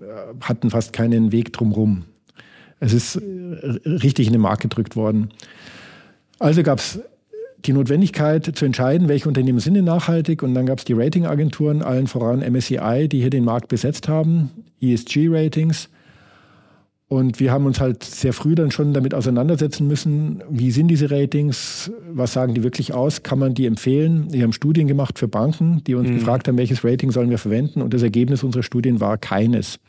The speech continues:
Speaker 2: Das
Speaker 1: Weil
Speaker 2: hast du ja auch schon vor vielen Jahren gesagt, dass E S G, äh, haben wir auch einige Gespräche geführt, dass E S G nicht
Speaker 1: Ja.
Speaker 2: wirklich funktionieren kann, oder? Oder
Speaker 1: Also
Speaker 2: halt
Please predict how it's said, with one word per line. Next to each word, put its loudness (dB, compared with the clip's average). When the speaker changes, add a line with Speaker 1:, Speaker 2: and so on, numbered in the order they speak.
Speaker 2:
Das 2
Speaker 1:
Weil 4
Speaker 2:
hast -2
du 0
ja 2
auch 2
schon -2
vor -2
vielen 2
Jahren 2
gesagt, 0
dass -4
E -4
S -4
G, 0
äh, 0
haben 0
wir 0
auch 0
einige 2
Gespräche 0
geführt, -2
dass -4
E -4
S -4
G 0
nicht 0
Speaker 1:
Ja. 4
Speaker 2:
wirklich 0
funktionieren 2
kann, 0
oder? 0
Oder -2
Speaker 1:
Also 2
Speaker 2:
halt -2